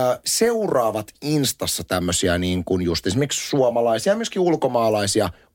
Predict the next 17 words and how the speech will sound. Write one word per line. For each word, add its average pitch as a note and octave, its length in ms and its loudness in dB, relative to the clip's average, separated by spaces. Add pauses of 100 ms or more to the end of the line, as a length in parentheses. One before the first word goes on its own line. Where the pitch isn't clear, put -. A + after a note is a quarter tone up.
povipommeja, G2+ 1000 0
naisia, C3 520 2
julkisuuden B2 560 0
henkilöitä, A2 520 2
jotka G#2+ 340 0 (380)
täyttävät D#3+ 680 2
Instagramin G#2 760 0
feedinsä F#2+ 680 0 (400)
superseksikkäillä G#2 1300 0
kuvilla, F2 460 0
tiedätkö, - 280 0
alusvaatekuvia F#2 1200 0
ja E2+ 140 0
tämmöistä G3+ 360 0
niin D#3+ 200 -2
kuin C3+ 340 0 (680)
silmäkarkkia. G2 1000 -2